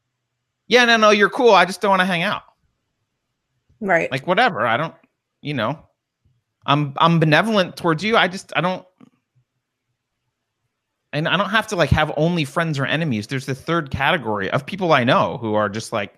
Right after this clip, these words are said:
Speaker 1: "Eh."
Speaker 2: Yeah.
Speaker 1: In the category. That's my argument.
Speaker 2: Well, I, yeah, I, I think I agree with that. I mean, we don't have enough time. It's, it's impossible to be friends with all the people on our,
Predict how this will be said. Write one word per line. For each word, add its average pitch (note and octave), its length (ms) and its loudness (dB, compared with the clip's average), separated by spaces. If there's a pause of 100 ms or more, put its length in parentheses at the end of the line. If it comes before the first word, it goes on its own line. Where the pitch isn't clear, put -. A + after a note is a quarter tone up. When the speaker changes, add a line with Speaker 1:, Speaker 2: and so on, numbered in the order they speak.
(180)
Speaker 1:
"Eh." G4 140 -6 (1000)
Speaker 2:
Yeah. F#3 240 0 (320)
Speaker 1:
In D#3 100 -6
the F3+ 140 -2
category. F#2 600 -8
That's C#3 160 0
my C3 140 2
argument. A2 340 0 (1300)
Speaker 2:
Well, C4 100 8
I, C4 380 6
yeah, D#4+ 200 6
I, E4+ 200 4 (360)
I C4+ 60 -4
think F#4 180 -8
I D#4+ 120 0
agree F#3+ 220 -2
with F3 100 -4
that. F3 240 0
I A#3 40 -2
mean, G3+ 300 -4 (520)
we B3 120 0
don't D4+ 140 2
have C#4 100 0
enough G#3+ 180 0
time. A3+ 380 0
It's, E3 380 -10
it's G#3 160 -8
impossible G3 580 -4
to E3 80 -2
be D#3+ 120 -4
friends D#3+ 340 -4
with D#3 160 -2
all D3+ 180 2
the D#3 80 0
people E3+ 300 -4
on D3 180 2
our, C#3+ 260 -6